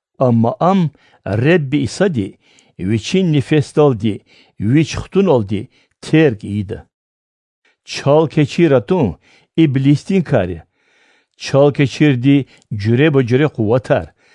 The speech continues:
тапан аламатар, ва керемат ишара ярқалурда. Инсанар рехати чала қардай, хихтин хайтани тапарар түкірді. А инсанар хақиқат ва хадалди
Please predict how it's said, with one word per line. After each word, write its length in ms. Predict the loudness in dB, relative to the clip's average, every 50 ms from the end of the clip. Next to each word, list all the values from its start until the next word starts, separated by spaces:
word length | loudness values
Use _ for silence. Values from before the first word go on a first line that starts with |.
| _ _ _ _ _
тапан 440 | 0 0 0 0 0 0 0 0 0
аламатар, 720 | -2 0 0 2 2 2 2 0 0 -2 -4 -4 -4 -8 _ _ _ _ _ _ _ _ -6
ва 220 | -2 0 0 0
керемат 640 | 0 0 2 2 4 4 4 2 2 0 -2 -4 -12 _ _
ишара 480 | -4 -4 -2 -2 0 2 4 4 4 4
ярқалурда. 840 | 4 4 2 2 0 0 2 2 2 2 2 0 -4 -4 -6 -8 _ _ _ _ _ _ _ _ _ _ _ _ _ _ _ _ _ -2
Инсанар 800 | 0 2 2 2 2 0 0 0 2 2 4 4 4 4 2 0 _ _ _ _
рехати 720 | -4 -2 0 2 2 2 2 2 2 0 0 0 -2 -2
чала 300 | 0 0 0 0 0 0
қардай, 540 | 0 -2 -2 -2 -2 -2 -4 -4 -4 -6 -8 _ _ _ _ _ _ _ _
хихтин 480 | 0 2 2 2 0 0 -2 -2 0
хайтани 600 | 0 2 2 2 2 2 2 2 2 2 0 -2 -4 _ _ _ _ -2
тапарар 540 | -2 0 0 0 -2 0 0 0 0 -2
түкірді. 560 | -4 -4 -4 -2 -2 -2 -2 -4 -8 -10 -10 -14 _ _ _ _ _ _ _ _ _ _ _
А 140 | 0 0 2
инсанар 640 | 2 2 2 2 0 0 0 0 0 0 -2 -4 -10 _ _ _ _ _ _ -2
хақиқат 720 | -2 -2 0 0 0 0 0 0 0 0 0 0 -4 _ _ _ _ _ _ _ -6
ва 220 | -2 0 0 2
хадалди 600 | 2 0 0 2 2 0 0 0 -2 -4 -6 -6